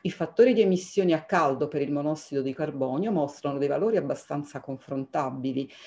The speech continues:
intorno a uno punto venticinque, uno punto cinque grammi a chilometro per, eh, l'Iveco Urban Way e il Menarini, mentre valori più elevati emessi dallo Scania, circa due virgola tre grammi a chilometro.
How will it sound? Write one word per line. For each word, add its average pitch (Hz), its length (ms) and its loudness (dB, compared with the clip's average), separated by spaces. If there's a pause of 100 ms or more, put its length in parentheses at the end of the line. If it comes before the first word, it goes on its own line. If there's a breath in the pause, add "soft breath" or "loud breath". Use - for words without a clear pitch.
(180 loud breath)
intorno 151 680 4
a 139 100 2
uno 151 360 2
punto 143 420 -4
venticinque, 135 800 -2
uno 151 240 0
punto 139 380 -6
cinque 147 400 -2
grammi 139 340 -2
a 139 60 -6
chilometro 143 760 -2 (420 loud breath)
per, 143 640 4
eh, 139 320 -2
l'Iveco 143 640 2
Urban 139 360 -2
Way 139 280 0
e - 80 -4
il 139 100 -2
Menarini, 139 720 -4 (340 loud breath)
mentre 196 340 2
valori 175 340 4
più 233 140 4
elevati 139 460 2
emessi 143 380 -2
dallo 147 260 2
Scania, 139 540 -6
circa 147 420 -6
due 151 160 0
virgola 151 360 0
tre 143 180 -4
grammi 135 360 -2
a 135 100 -10
chilometro. 131 680 -8